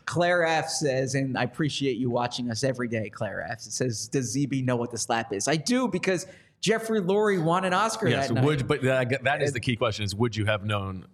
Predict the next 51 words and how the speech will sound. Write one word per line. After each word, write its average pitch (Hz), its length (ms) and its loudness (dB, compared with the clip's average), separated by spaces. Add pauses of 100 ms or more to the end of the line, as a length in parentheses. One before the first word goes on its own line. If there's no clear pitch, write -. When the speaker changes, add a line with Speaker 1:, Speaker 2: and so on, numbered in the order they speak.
(420)
Speaker 1:
Oh, - 80 4
Speaker 2:
otherwise? 123 420 2
Speaker 1:
no, 139 40 4
I 180 60 2
would 175 160 2
not 143 180 4
have 127 80 0
been 123 120 0
watching. 117 340 0
Speaker 2:
<laughs> - 1000 -4
Speaker 1:
uh, 131 400 2
I 151 100 2
would 165 100 4
not 156 120 2
have 147 80 -2
been 127 100 0
watching 120 300 2
Speaker 2:
Oh, 101 60 2
Speaker 1:
it 92 60 -2
Speaker 2:
God 104 220 2
Speaker 1:
then. 98 100 0
Speaker 2:
forbid. 107 200 0
So 117 160 2
Speaker 1:
Wait, 120 160 4
that - 120 4
wasn't 120 240 2
Speaker 2:
unmanly 208 40 2
Speaker 1:
the, 196 60 2
Speaker 2:
to - 40 2
Speaker 1:
was, - 80 4
Speaker 2:
watch 104 80 0
Speaker 1:
was 175 80 2
Speaker 2:
the 202 80 2
Speaker 1:
that - 80 0
the 170 80 -2
Speaker 2:
Oscars. 202 360 -2
Speaker 1:
Oscars 202 40 -8
or 180 60 -6
the 147 80 -12
Golden 123 280 -10
Globes? 113 380 -10
Speaker 2:
That 98 120 -4
was 92 120 -2
the 80 80 0
Oscars. 78 200 0
Speaker 1:
That - 60 0
was 120 120 0
the 120 80 0
Oscars. 98 400 -6
Speaker 2:
Yeah. 110 80 -4
Speaker 1:
Okay. 98 200 -6